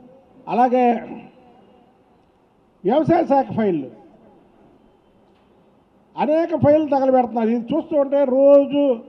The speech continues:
తగలబెట్టుకుంటూ పోతూ, దమ్ముంటే పట్టుకోండి.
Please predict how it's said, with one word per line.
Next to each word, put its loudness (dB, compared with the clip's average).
తగలబెట్టుకుంటూ -2
పోతూ, 0
దమ్ముంటే 2
పట్టుకోండి. 2